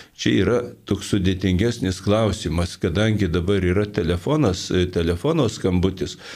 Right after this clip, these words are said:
tai aš atsakysiu į telefono skambutį, kad nereikėtų laukt. Ir tada, e, grįšim prie šito klausimo.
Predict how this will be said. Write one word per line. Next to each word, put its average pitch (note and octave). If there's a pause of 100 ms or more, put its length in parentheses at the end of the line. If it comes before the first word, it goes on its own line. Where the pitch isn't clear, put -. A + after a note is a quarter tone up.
(120)
tai G#2+
aš -
atsakysiu G2
į E2
telefono G#2+
skambutį, F2+
kad -
nereikėtų F2+
laukt. E2+ (340)
Ir F2+
tada, A2 (180)
e, F#2+
grįšim G2+
prie F2
šito -
klausimo. D#2+